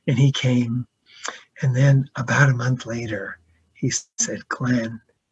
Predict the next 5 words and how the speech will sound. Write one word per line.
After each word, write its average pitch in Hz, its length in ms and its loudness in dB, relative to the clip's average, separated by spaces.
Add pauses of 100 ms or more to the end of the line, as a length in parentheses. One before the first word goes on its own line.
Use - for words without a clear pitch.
(140)
I 113 180 -2
think 147 920 0 (400)
I've - 240 0
got 101 340 0
it." - 300 -10